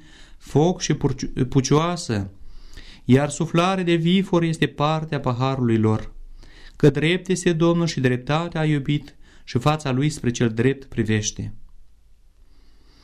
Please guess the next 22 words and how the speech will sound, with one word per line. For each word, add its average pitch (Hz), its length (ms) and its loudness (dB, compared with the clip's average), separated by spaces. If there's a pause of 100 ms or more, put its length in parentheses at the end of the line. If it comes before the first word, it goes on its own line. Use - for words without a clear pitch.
(280)
Mântuiește-mă, 202 760 2
Doamne, 185 420 2
că 175 140 -2
a - 20 4
lipsit 175 360 -2
cel 165 180 0
cuvios, 156 560 2 (640)
că 127 120 2
s-a 147 160 2
împuținat 175 560 2
adevărul 170 500 2
de 156 80 2
la 143 120 2
fiii 151 260 0
oamenilor. 127 720 2 (600)
Deșertăciunea 185 960 2
a 180 40 2
grăit 180 280 2
fiecare 190 600 2
către 170 280 0
aproapele 147 480 0
său, 123 400 -2